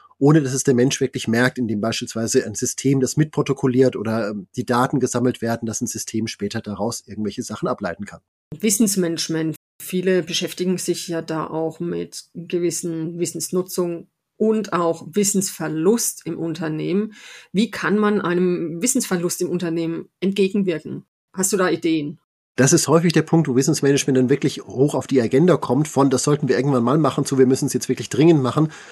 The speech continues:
Speaker 1: weil einfach Wissen verloren gegangen ist und typischerweise, weil Wissensträger nicht mehr vorhanden sind. Es gibt ja ganz unterschiedliche Themen und Maßnahmen, wie man dem entgegenwirken kann. Das erste ist mal, sich wirklich bewusst machen, dass Wissen einen Wert hat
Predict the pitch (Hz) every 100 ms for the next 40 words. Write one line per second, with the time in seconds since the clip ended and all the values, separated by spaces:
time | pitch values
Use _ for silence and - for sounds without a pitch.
0 | - _ 123 131 127 135 135 - 135 156
1 | - 110 113 127 127 101 107 101 107 -
2 | 131 139 127 113 120 127 110 107 120 -
3 | 120 - 117 127 135 113 - 107 - 92
4 | 104 107 95 98 107 - - - - -
5 | - _ - - 170 151 170 - 185 202
6 | 220 - 156 135 131 - 131 135 143 147
7 | - 127 123 104 123 143 151 147 135 127
8 | 127 123 107 131 151 131 131 135 147 180
9 | - _ _ _ _ _ _ _ _ _
10 | _ _ - 120 - 170 190 160 151 156
11 | - _ - 139 143 139 - 135 196 -
12 | 135 127 160 123 - 156 190 170 - 131
13 | 127 95 123 143 - 113 - -